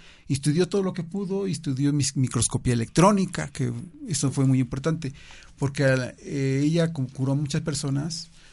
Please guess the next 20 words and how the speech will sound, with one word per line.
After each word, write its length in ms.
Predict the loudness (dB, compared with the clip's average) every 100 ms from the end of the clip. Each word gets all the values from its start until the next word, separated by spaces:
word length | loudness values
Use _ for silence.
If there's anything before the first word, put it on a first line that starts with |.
| -20 -20 -6
eh, 240 | -2 0 -2
de 100 | -2
cáncer, 460 | 0 0 0 -2 -4 -8 -20 -20 -20 -20 -14
y 520 | -4 2 4 4 4 4
ve-, 200 | 2 2
y 200 | 2 4
ella 160 | 2
tomó 440 | 2 2 2 0 2
imágenes 680 | 2 2 2 0 0 -4 -4
de 120 | -4
las, 280 | -4 -8 -12
de 180 | -6 -4
las, 240 | -2 -4 -4
de 160 | -6
las 180 | -4 -2
células, 420 | 0 0 0 -2
cómo 280 | -4 -2 -2
se 160 | -4 -4
iban 240 | 0 0
mejorando 720 | -2 -6 -8 -6 -4 -6 -8